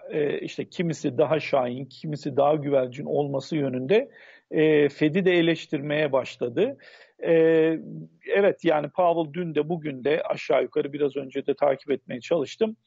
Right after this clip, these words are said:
Yani biraz daha, e, yumuşak bir, e, geçişin, e, belki daha sert de olabileceğini düşünebilirdik bu, yani Rusya-Ukrayna meselesinden önce ama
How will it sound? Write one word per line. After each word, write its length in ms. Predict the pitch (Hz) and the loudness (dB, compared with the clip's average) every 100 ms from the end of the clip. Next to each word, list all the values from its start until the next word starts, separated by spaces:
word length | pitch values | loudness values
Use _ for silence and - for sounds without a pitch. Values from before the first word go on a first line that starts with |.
| - - _ | -20 -20 _
Yani 320 | 214 180 175 170 | 2 2 2 -2
biraz 680 | - 170 226 220 202 175 185 | -10 -10 0 4 4 4 -2
daha, 380 | - 196 185 - - | 2 2 2 -2 -6
e, 140 | 170 | -2
yumuşak 840 | 165 160 147 170 175 - 202 190 160 | 0 0 -2 -2 -2 2 0 0 -2
bir, 340 | 160 135 - - | -2 -2 -10 -8
e, 120 | 151 | -8
geçişin, 800 | 123 151 156 - 139 165 214 - _ _ - | -2 -2 -2 -8 -2 -2 -2 -10 _ _ -6
e, 380 | 143 139 131 143 | -2 0 0 2
belki 380 | 151 143 165 147 | 2 0 -2 2
daha 180 | 156 | 2
sert 360 | 151 156 147 - | 2 -2 -2 -2
de 40 | |
olabileceğini 760 | 156 139 143 139 135 143 143 147 | -2 0 -2 -6 -6 -6 -4 -8
düşünebilirdik 720 | 127 - 143 135 160 143 131 - | -10 -6 -6 -2 -2 -2 -4 -4
bu, 380 | 147 143 - 180 | -2 0 -2 -8
yani 320 | - - 170 | -2 -2 -2
Rusya-Ukrayna 680 | 147 - 147 123 170 143 135 | -6 -2 -2 0 0 0 0
meselesinden 600 | 135 - 127 - 135 127 | -6 -4 -4 -2 -4 -2
önce 260 | 135 196 | -2 2
ama 260 | 285 170 | 4 2